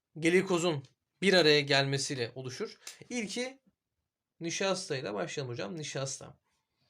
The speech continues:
Alfa glikozit olarak da görebiliriz burayı, tamam mı? Nişasta hocam genellikle bitkilerde depolanır. Genellikle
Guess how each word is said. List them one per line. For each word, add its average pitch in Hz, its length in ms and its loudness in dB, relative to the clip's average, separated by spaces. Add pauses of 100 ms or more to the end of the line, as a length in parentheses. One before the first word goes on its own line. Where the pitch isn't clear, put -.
(280)
Alfa 233 340 2
glikozit 196 640 -4
olarak 135 440 -2
da 208 280 -4 (180)
görebiliriz 143 560 -6
burayı, 120 180 -14
tamam - 200 -12
mı? 190 60 -20 (1200)
Nişasta 254 420 4
hocam 214 300 2
genellikle 226 680 4
bitkilerde 180 640 2
depolanır. 135 420 -4
Genellikle 143 840 -4